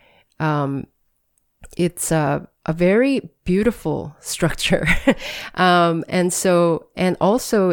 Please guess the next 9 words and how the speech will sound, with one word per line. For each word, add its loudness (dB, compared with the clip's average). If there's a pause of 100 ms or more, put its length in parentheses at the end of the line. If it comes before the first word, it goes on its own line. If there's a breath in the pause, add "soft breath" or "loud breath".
(100)
it -2
generates 0 (400 soft breath)
these, 0 (100)
uh, -2 (240)
brain 2
rhythms -2 (300)
called -2 (240)
theta 2
oscillations. -4